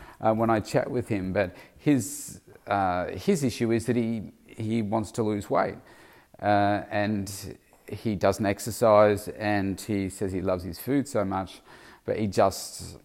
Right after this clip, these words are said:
he can't achieve what he wants to achieve. Now, he doesn't have a big amount to lose. He said he wants to lose about six kilos, uh, but obviously he's really struggling with it. So what I said to him was that, "Do you know what? You're really not that far away from where you want to be.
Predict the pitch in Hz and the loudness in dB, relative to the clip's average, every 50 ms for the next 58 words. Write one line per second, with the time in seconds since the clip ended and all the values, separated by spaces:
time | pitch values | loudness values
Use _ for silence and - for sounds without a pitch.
0 | _ _ _ _ - 101 98 95 - - - 104 101 98 98 92 - 110 101 92 | _ _ _ _ -4 -2 -2 -2 -2 0 2 4 4 4 2 0 0 0 0 2
1 | - 107 101 98 98 101 95 - - 120 - - 175 110 113 117 104 104 110 107 | 2 0 0 2 0 -2 -2 -4 -6 -4 0 0 0 0 0 0 0 0 0 0
2 | 98 104 95 95 113 107 101 90 76 - 113 107 117 131 151 127 113 104 98 95 | 0 -2 -4 -4 -2 0 0 0 0 0 2 2 2 2 2 2 4 2 2 0
3 | 101 92 - 104 90 98 113 160 180 170 147 120 - 110 104 101 107 95 - - | -2 -4 -4 -4 0 2 2 2 2 -2 -4 -4 -4 -2 -2 -2 -2 -4 -4 -4
4 | 107 104 101 85 98 110 104 92 90 - 123 104 - - - 127 131 151 151 107 | -4 -4 -2 -2 0 0 0 0 0 -4 -4 -6 -6 -4 0 2 2 4 4 2
5 | 90 90 - - - - - - - - - - - - - - _ - - 101 | 0 -2 -8 -10 -16 -20 -20 -20 -20 -20 -20 -20 -20 -20 -20 -20 _ -2 2 2
6 | 104 92 - 117 110 107 98 92 - - - - - - _ _ _ _ _ _ | 2 6 10 12 12 12 10 6 -4 -12 -18 -20 -20 -20 _ _ _ _ _ _
7 | _ _ _ _ _ _ _ _ - - - 131 139 143 127 - 123 117 113 101 | _ _ _ _ _ _ _ _ -10 6 8 8 10 10 6 4 4 2 2 2
8 | - 117 117 117 107 104 - 127 120 120 131 160 156 143 123 101 76 82 85 85 | 4 4 4 4 4 4 8 8 8 8 6 0 0 0 -2 -2 -4 -6 -8 -10
9 | - - - - - - _ - - 131 135 139 147 131 123 113 - - 165 - | -12 -18 -20 -20 -20 -20 _ 0 2 4 6 6 6 6 6 4 4 2 2 2
10 | - - - 113 98 95 95 95 98 92 - - - - - - - _ - 110 | 2 0 -2 -2 0 0 -2 -4 -6 -10 -16 -20 -20 -20 -20 -20 -14 _ 4 6
11 | 107 107 107 104 - 127 113 110 104 90 - 101 98 113 - - - - 247 302 | 6 6 6 4 4 6 6 6 4 2 -8 -14 -14 -14 -16 -16 -16 -8 -4 -2
12 | - - 208 196 165 143 120 156 202 175 131 120 110 92 113 104 - - - 123 | -2 0 0 0 0 0 2 2 2 2 2 0 2 2 0 0 0 0 0 2
13 | 107 90 87 95 117 147 123 104 - 92 101 104 104 98 95 90 85 85 85 80 | 2 2 2 2 2 2 2 -2 -4 -4 -2 -2 0 0 -2 -2 -4 -4 -8 -6
14 | - 107 120 123 104 87 | -4 -2 0 0 0 -2